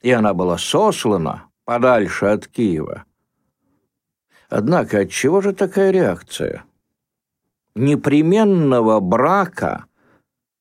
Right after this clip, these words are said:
подобная связь не требует. Ребенок, если он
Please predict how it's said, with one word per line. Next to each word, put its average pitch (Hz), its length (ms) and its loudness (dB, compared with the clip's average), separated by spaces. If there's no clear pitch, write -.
подобная 104 600 0
связь 85 720 -4
не 90 160 -4
требует. 90 640 -2
Ребенок, 143 760 4
если 123 400 2
он 110 380 2